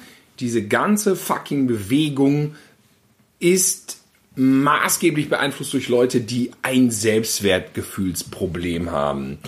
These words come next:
Sagen wir es im Umkehrschluss, einen Minderwertigkeitskomplex besitzen. Und in, in mehr oder weniger ausgeprägtem Maße.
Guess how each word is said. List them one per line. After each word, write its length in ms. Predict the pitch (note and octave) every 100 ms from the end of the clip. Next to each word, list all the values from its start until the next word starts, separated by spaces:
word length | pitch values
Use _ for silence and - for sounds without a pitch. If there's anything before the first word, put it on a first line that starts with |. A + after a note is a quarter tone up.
| - - - _ _ _ -
Sagen 160 | E3 G3
wir 40 |
es 80 | D#3+
im 120 | D3+
Umkehrschluss, 720 | E3 D#3 C3+ - C3+ C3 -
einen 200 | - C3+ C3+
Minderwertigkeitskomplex 2000 | B2+ A#2+ E2+ E2 D#2 - E2+ D#2 - - - - - - - G2+ F2 F#2+ D#2+ -
besitzen. 640 | F2+ E2 E2 - - E2 _ - - -
Und 360 | G#3 G#3 D3+
in, 160 | G#3 F3
in 500 | - F#3 F#3+ G#3 F#3
mehr 320 | G#3 B3 C4
oder 260 | G3+ D#3+ C#3
weniger 420 | D#3+ F#3 E3 D3
ausgeprägtem 680 | B2+ - A2+ G#2 G2 A2+ G2
Maße. 560 | D2+ C#2 D2+ C#2 A1